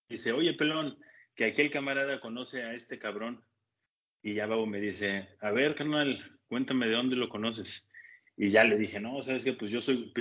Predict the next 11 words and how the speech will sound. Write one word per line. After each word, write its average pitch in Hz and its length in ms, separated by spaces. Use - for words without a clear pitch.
piloto 113 320
de 110 80
motociclismo 127 920
y, 120 180
y 104 300
él, 117 140
este, 107 560
él 113 840
llegó 98 260
un 120 120
día 120 200